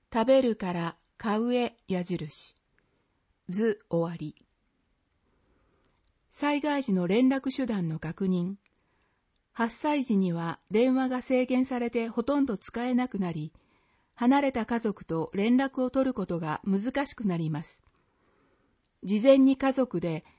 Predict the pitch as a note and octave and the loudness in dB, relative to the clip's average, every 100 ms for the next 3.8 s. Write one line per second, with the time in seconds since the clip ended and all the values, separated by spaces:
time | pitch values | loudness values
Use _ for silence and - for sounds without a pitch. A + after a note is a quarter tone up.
0 | _ _ - G#3 C4 C4 C4 C#4 C4+ B3+ | _ _ 0 4 6 6 2 -2 0 0
1 | A3 F3+ - A3+ F#3 F3 G3 A#3 B3+ C4+ | 0 -2 -2 -4 -4 -2 0 0 0 -2
2 | B3+ - F3 - - E3 D#3+ D#3 D#3 - | -2 -4 -6 -6 -8 -6 -6 -6 -8 -6
3 | F3 F#3 G3+ F#3 E3 E3 - | -2 0 0 0 -2 -6 -10